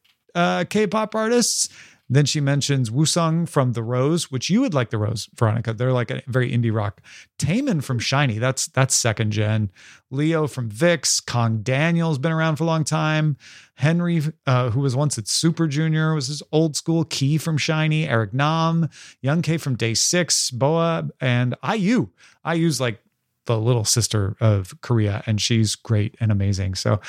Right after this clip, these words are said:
anyway, yeah, I was, I was pretty stoked to see that Gail Carriger followed this stuff, uh, as well. And, uh,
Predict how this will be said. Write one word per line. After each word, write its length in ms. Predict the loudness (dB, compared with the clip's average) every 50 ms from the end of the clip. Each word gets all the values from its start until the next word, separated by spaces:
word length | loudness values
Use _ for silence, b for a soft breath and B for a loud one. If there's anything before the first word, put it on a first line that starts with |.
| B B B -2
anyway, 240 | 0 0 0 0 0
yeah, 260 | 0 0 0 0 -2 -2
I 60 | -2 0
was, 220 | 0 0 -2 -2
I 80 | 0 0
was 140 | 0 0
pretty 160 | -2 -2 -2 0
stoked 380 | 0 2 2 2 0 -2 -6 -12 _ _ -2
to 400 | 0 2 2 2 2 0 -2 -4 _ _ b b b b b b _
see 220 | -6 0 0 2 2
that 220 | 2 -2 -2 -2
Gail 180 | 0 0 0 0
Carriger 540 | 0 0 0 0 0 0 0 0 -2 -2 -2
followed 320 | -2 0 0 2 2 0 0
this 140 | 0 0 0
stuff, 380 | 0 0 2 2 0 0 -4 _ -16 -8 -2
uh, 340 | 0 0 2 2 0 0 -2
as 180 | -2 -2 -2 0
well. 320 | 0 2 2 2 0 -2 -2 -2
And, 400 | -2 0 0 0 0 0 0 0
uh, 220 | 0 0 0